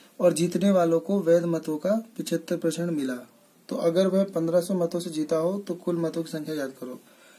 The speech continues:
तो मान लेंगे कुल मत, कुल मत कितना है? X। और बीस परसेंट लोगों ने मतदान नहीं किया तो कितनों ने किया होगा?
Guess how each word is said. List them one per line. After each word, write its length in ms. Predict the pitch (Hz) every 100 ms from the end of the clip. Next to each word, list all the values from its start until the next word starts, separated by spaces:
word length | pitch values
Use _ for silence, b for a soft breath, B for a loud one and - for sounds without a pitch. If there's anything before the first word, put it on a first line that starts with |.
| B B -
तो 80 |
मान 200 | 160 175
लेंगे 260 | 185 185 190
कुल 180 | 185 175 180
मत, 180 | 180 180 -
कुल 160 | - 180
मत 180 | 175 175
कितना 240 | 170 185
है? 320 | 190 208 151
X। 240 | 135 - - _ b b b b b b -
और 120 | 170
बीस 260 | 160 196 175
परसेंट 220 | 185 185
लोगों 220 | 180 180
ने 60 | 185
मतदान 400 | 175 156 170 180
नहीं 160 | 175
किया 240 | 175 180 180
तो 140 | -
कितनों 320 | 170 160 170 180
ने 100 | 175
किया 220 | - 180
होगा? 240 | 175 185